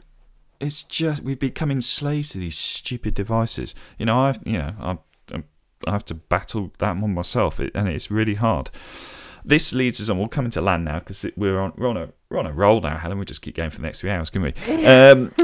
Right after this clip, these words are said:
Speaker 1: so we are, we are coming to land now. If you stuck with us this far, thank you very much. Um, but anyway, Dreyer, I think, I think he hits the nail on the head here. He says, "We cannot simply live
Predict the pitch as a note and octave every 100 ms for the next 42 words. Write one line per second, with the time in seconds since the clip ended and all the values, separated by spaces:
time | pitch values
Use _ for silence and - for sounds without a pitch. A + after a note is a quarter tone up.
0 | - - A#2+ A2+ A#2+ A2 B2 A#2 - G#2
1 | E2+ E2+ F2 D#2 D#2+ G2+ - - B2 G#2+
2 | F#2 E2+ F2+ - E2+ E2 G#2+ G2 F2+ E2+
3 | F2+ - - - - G#2 G2+ G2 F#2+ -
4 | - - A2 G#2+ G2+ D#2 - - - -
5 | - - _ _ _ - - B2+ C#3+ C#3
6 | E2+ G#2 - F2+ - - _ E2+ F#2 F2+
7 | D2 C#2+ E2+ - - E2 E2+ E2 D2+ C#2
8 | D2 C#2+ - C#2+ C#2+ D#2 - F2+ - -
9 | F#2 - - - B2+ C3 A#2+ - - -
10 | - G#2+ F#2 - F#2+ F2 E2+ E2 D2 -